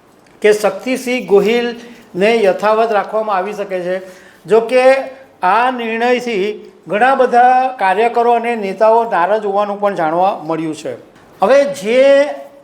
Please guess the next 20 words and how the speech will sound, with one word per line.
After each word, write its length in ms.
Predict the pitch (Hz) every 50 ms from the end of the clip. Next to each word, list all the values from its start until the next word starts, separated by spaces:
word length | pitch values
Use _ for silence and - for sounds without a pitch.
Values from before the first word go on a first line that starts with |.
| _ _ -
અ, 420 | 190 185 185 190 185 180 185 - -
રાહુલ 380 | 151 185 190 175 185 254 285 269
ગાંધીએ 420 | 208 233 233 233 226 240 247 247
થોડા 280 | 247 247 214 208 214 233
સમય 320 | 226 233 226 214 220 233
પહેલાં 300 | 226 208 196 190 208 214
વાત 260 | 196 180 170 180 180 -
કરી 220 | 190 180 208 214
હતી 260 | 196 175 - 190 202
કે 180 | 202 - 214 214
કોંગ્રેસના 640 | 214 - 175 170 175 190 208 220 214 220 220 214
બે 200 | 208 175 170 185
પ્રકારના 420 | 196 202 202 196 208 196 190 202 196
ઘોડા 280 | 160 165 165 185 190
છે, 360 | 185 190 190 170 160 175 -
લગ્નના 460 | 156 160 170 165 165 196 208 202 214 202
ઘોડા 260 | 156 175 180 196 208
અને 300 | 214 - 170 185 196 180
રેસના 360 | 156 165 165 160 170 185 190
ઘોડા. 400 | 175 165 160 156 151 139 123 -